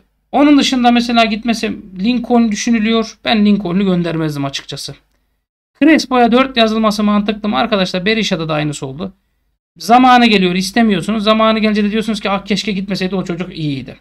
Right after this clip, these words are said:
Kent de yedi milyon euro yazıyor. Joshua King de üç buçuk milyon euro yazıyor. Arada beş yaş var.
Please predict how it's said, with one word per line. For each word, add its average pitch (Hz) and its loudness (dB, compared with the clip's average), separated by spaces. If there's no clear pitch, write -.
Kent 320 0
de 320 0
yedi 247 0
milyon 226 2
euro 214 2
yazıyor. 202 -2
Joshua 208 -4
King 165 -10
de 214 -6
üç 214 -10
buçuk 180 -14
milyon 170 -4
euro 160 -4
yazıyor. 139 -6
Arada 180 -6
beş 160 -4
yaş 139 -6
var. - -14